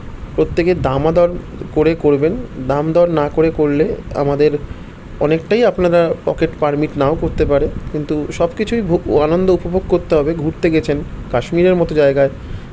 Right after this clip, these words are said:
এগুলো তো ছা-, ছাড়া যায় না। এই ছবি তোলা, শিকারার পাশে লোকজন আসবে, তাদের সাথে কথা বলা, জিনিসপত্র কেনা, তো সবটাই করবেন।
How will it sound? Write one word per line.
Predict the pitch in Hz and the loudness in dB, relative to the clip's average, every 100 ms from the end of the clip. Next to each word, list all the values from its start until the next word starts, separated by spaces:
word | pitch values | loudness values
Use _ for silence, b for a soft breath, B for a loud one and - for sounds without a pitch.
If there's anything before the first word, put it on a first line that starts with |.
| - | -4
এগুলো | 147 147 | -2 0
তো | 156 160 | 0 0
ছা-, | - | -2
ছাড়া | 135 - 135 | -4 0 2
যায় | 135 143 | 4 2
না। | 196 220 - - - - | 0 -4 -8 -16 -16 -2
এই | 170 | -2
ছবি | 165 170 156 | 0 0 0
তোলা, | 156 147 147 143 - - - 147 | 2 4 4 2 -2 -10 -12 -10
শিকারার | 160 160 147 143 | -4 2 2 2
পাশে | 139 135 139 | 0 0 0
লোকজন | 139 135 139 | 0 0 0
আসবে, | 131 131 131 139 | 0 0 0 0
তাদের | 127 135 | 0 -2
সাথে | 135 135 135 | -2 -2 0
কথা | 127 139 | -2 0
বলা, | 135 131 127 | 2 2 2
জিনিসপত্র | 131 135 - 135 139 | -2 -4 -4 -4 -4
কেনা, | 135 135 131 - B B B B | -4 -4 -4 -6 B B B B
তো | 175 | -2
সবটাই | 170 165 - 220 | 0 0 0 2
করবেন। | 214 190 214 | 2 4 2